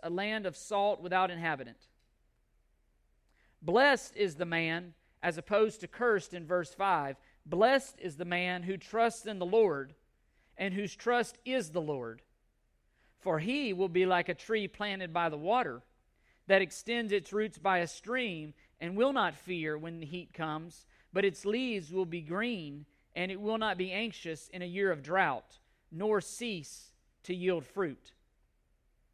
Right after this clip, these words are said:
You know, Paul has just said in Romans one through six that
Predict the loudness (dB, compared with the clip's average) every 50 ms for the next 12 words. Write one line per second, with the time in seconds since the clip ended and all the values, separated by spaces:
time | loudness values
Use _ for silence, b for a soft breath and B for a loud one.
0 | _ _ _ _ _ _ _ _ _ _ _ _ _ _ _ _ _ _ _ _
1 | _ -6 -6 -6 0 4 6 6 8 8 6 6 4 0 2 2 2 2 2 0
2 | 0 2 2 4 2 0 -2 -4 -4 -4 -4 -8 -8 -4 -4 -4 -4 -4 -6 -6
3 | -6 -4 0 2 2 2 0 -4 -6 2 6 6 6 6 2